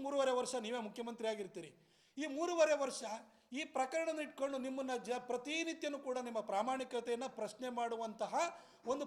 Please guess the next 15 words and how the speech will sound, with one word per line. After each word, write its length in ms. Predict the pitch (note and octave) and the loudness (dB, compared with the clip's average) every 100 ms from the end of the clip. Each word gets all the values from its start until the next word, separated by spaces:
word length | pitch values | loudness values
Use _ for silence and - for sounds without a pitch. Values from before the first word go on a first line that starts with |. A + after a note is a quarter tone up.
| D4+ | 2
ಪರಿಸ್ಥಿತಿನ 440 | D#4 D#4+ D#4+ C#4 C#4 | 2 2 -6 -2 -2
ಯಾಕೆ 140 | D4+ | 0
ಸರ್ 140 | D#4+ C#4 | 0 0
ಸೃಷ್ಟಿ 200 | C#4+ D#4 D4 | -4 -4 -4
ಮಾಡ್ಕೊಳ್ತಿದ್ರಿ? 540 | C#4 C#4 C#4 C4+ D4+ C4+ - - - - - | -2 -6 -6 -6 -6 -8 -14 -20 -20 -20 -8
ನಿಮ್ಮ 100 | B3+ C#4+ | 2 6
ಬಗ್ಗೆ 140 | D4 C#4 | 6 8
ಕಾಳಜಿನ 320 | D4 D#4 D#4 D4 | 8 8 2 0
ಇಟ್ಕೊಂಡು 240 | C#4+ C4+ | 0 0
ಹೇಳ್ತಿದ್ದೀನಿ. 360 | B3+ B3+ A3+ E3+ - B3+ | 0 -2 -6 -8 -6 -4
ಫಸ್ಟು 400 | C4 - C4+ E4 D#4+ - _ _ | -2 -4 -4 -4 -6 -14 _ _
ಇವಾಗಲೂ 480 | F#3+ A#3 C4 B3 E4 D#4+ - - | -2 4 4 4 2 0 -4 -2
ಕಾಲ 140 | G3+ B3+ A#3+ | 4 4 2
ಮಿ-, 160 | A#3+ C4+ A3 | -4 -8 -10
ಮಿಂಚಿಲ್ಲ, 360 | A3+ A#3+ A#3+ | -6 -4 -2